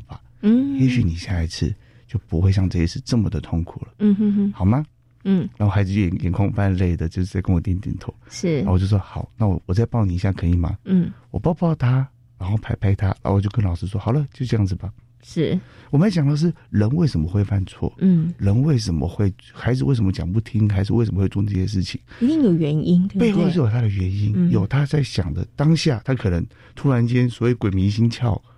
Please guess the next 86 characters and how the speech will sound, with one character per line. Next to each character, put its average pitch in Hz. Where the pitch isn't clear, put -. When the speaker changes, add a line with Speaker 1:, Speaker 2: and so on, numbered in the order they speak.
Speaker 1:
或 135
者 123
是 117
突 120
然 117
间 113
Speaker 2:
其 220
实 -
大 254
人 202
有 170
时 175
候 185
也 156
会 151
啦。 127
Speaker 1:
常 -
常 143
都 147
会 147
啊， 110
Speaker 2:
<laughs> 113
Speaker 1:
就， 131
就 135
好 123
像， 139
呃， 107
晚 104
上 131
孩 120
子 117
有 104
些 110
时 117
候 120
想 101
要 107
偷 113
吃 110
宵 101
夜 98
一 82
样， 85
Speaker 2:
是。 -
Speaker 1:
即 120
便 139
我 117
们 95
知 101
道 107
这 101
样 101
会 95
胖， 98
对 98
身 95
体 87
不 98
好， -
Speaker 2:
对。 185
Speaker 1:
可 -
是 135
有 202
些 131
时 131
候 131
那 143
个 131
欲 190
望 135
的 104
满 98
足 95
就 127
是 113
比 90
较 92
高， 85
没 95
有 82
办 87
法。 -
Speaker 2:
是， 196
嗯。 185
Speaker 1:
可 180
是 226